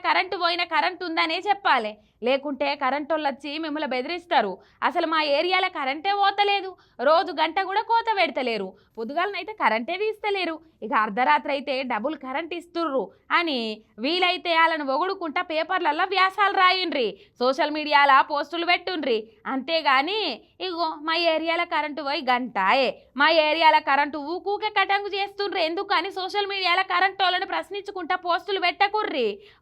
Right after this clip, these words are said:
ఒకవేళ పెడితే మీ ఇంటిని దేవులాడుకుంటూ వచ్చి మరీ మీకు వార్నింగ్ ఇస్తారు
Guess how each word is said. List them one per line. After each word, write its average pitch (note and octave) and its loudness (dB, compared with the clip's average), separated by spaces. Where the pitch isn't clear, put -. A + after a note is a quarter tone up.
ఒకవేళ E4 4
పెడితే D4 0
మీ D4+ 0
ఇంటిని D#4 -4
దేవులాడుకుంటూ D#4 0
వచ్చి D4+ -10
మరీ C#4 2
మీకు C#4+ -12
వార్నింగ్ C4+ 0
ఇస్తారు C4 0